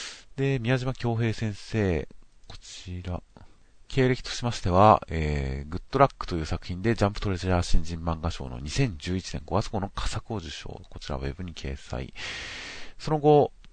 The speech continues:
えー、ジャンプネクスト二千十二スプリングに恋愛銀河石川荘という作品を掲載。この、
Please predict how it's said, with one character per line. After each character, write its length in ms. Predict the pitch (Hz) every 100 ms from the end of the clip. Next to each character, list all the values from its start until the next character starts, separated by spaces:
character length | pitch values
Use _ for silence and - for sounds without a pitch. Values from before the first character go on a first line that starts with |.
| -
え 560 | - 90 85 76 71 69
ー、 20 |
ジ 100 | 76
ャ 20 | 120
ン 40 |
プ 100 | 131
ネ 100 | 135
ク 80 | -
ス 40 |
ト 80 | 82
二 120 | 76
千 240 | 76 131 90
十 240 | 78 85
二 160 | 85 -
ス 160 | -
プ 80 | -
リ 100 | 107
ン 120 | 95
グ 80 | 80
に 240 | 80 101 -
恋 220 | 95 107
愛 160 | 120 110
銀 220 | 98 104
河 360 | 98 - 87 76
石 200 | - -
川 280 | - 104 104
荘 500 | - 90 71 67 65
と 120 | -
い 160 | 90 90
う 40 |
作 280 | 85 92 -
品 160 | 98 117
を 20 |
掲 320 | - 82 78
載。 320 | 73 - 69
こ 160 | - 127
の、 220 | 135 131